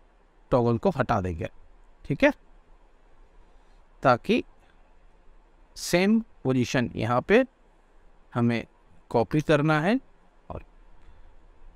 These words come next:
पेज डाउन करना है, पेस्ट करना है और इतना सा पार्ट को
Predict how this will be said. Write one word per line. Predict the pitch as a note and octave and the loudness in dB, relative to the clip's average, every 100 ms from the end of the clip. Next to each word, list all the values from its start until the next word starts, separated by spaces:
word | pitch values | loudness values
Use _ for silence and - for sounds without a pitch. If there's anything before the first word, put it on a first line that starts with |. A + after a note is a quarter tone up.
| - - - - - - - - - - - D3 | -20 -20 -20 -20 -20 -20 -20 -20 -20 -20 -8 -2
पेज | C3+ A2 - | -2 -2 -2
डाउन | A#2 B2 | 0 0
करना | C#3 C#3 C#3 | 0 0 0
है, | C#3 C3+ | -2 -2
पेस्ट | E3 F3 - | 0 0 0
करना | D#3+ D3+ D3+ | 2 2 2
है | F3+ - _ _ _ - - - - - | 0 -6 _ _ _ -20 -20 -20 -20 -14
और | - A#2 A#2+ C3 A3+ - - - - - - - - - - _ _ _ - - - - - | -6 -4 0 2 0 -2 -20 -20 -20 -20 -20 -20 -20 -20 -20 _ _ _ -20 -20 -20 -20 -18
इतना | - E3 F#3+ | -2 0 2
सा | D#3+ C#3+ | 2 0
पार्ट | - A#2 A2+ | 2 -2 -2
को | - F3+ | -2 -2